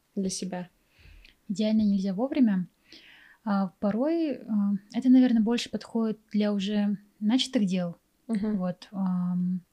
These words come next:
Speaker 2: иногда, допустим, делаешь какое-то видео, решила сделать, э, классное какое-то креативное творческое видео, увидел какой-то референс,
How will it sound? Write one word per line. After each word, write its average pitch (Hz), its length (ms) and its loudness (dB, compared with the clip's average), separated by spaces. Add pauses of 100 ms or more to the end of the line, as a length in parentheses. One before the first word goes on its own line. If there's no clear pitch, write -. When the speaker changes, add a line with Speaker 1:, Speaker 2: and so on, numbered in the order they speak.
(320)
Speaker 2:
иногда, 202 460 2 (240)
допустим, 185 640 -6 (360)
делаешь 254 340 -2
какое-то 202 580 -4
видео, 175 480 -2 (160)
решила 190 400 -2
сделать, 175 520 -6
э, 175 300 -8
классное 185 380 -4
какое-то 175 280 -6
креативное 175 500 -4
творческое 175 520 -8
видео, 254 440 0 (720)
увидел 190 300 0
какой-то 175 380 -4
референс, 214 760 -2